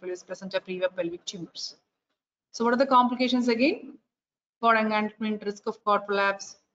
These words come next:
perinatal death. So how do you manage an unstable lie? At each visit, you have to, uh, see the lie presentation, and there is no contraction, you can try an external cephalic version and hospitalize the thirty-seven weeks.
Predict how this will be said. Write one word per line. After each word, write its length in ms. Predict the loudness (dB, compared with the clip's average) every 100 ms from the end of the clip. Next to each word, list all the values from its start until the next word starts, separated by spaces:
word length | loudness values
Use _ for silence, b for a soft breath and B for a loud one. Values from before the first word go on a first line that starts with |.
| -6
perinatal 460 | -4 -4 -4 -6 -10
death. 120 | -14 _ _ _ _ _ _ _ _ _ _ _
So 140 | -2
how 180 | 2 6
do 80 | 6
you 100 | 6
manage 800 | 6 6 4 2 -2 -6 -10 -18 _ -2
an 240 | 0 -2 -6 -20 _ _ _ _
unstable 460 | 0 0 2 2 2
lie? 240 | 0 -4 _ _ -18
At 80 | -18 -8
each 300 | 0 2 2
visit, 300 | 0 0 -2 -4
you 120 | -14 -2
have 280 | 0 0 -2
to, 200 | -2 -2 -6 _ _ _ _ _ -2
uh, 480 | 2 4 6 4
see 180 | 2 0
the 100 | 2
lie 360 | 4 4 2 -2 -12 _ -8
presentation, 680 | -2 0 4 2 2 -2 -2 _ _ _ _ -4
and 260 | 0 2
there 80 | 2
is 100 | 2
no 160 | 2 2
contraction, 680 | 2 2 2 2 2 2
you 100 | 2
can 200 | 2 2
try 260 | 4 2 0 _ -10
an 80 |
external 440 | -10 -8 -4 -2 -4
cephalic 420 | -6 -10 -8 -8 -14
version 380 | -12 -12 -14 -8
and 140 | -6 0
hospitalize 580 | -2 0 -4 0 2 0
the 80 |
thirty-seven 560 | -4 -12 -10 -4 0 2
weeks. 360 | 2 -2 -14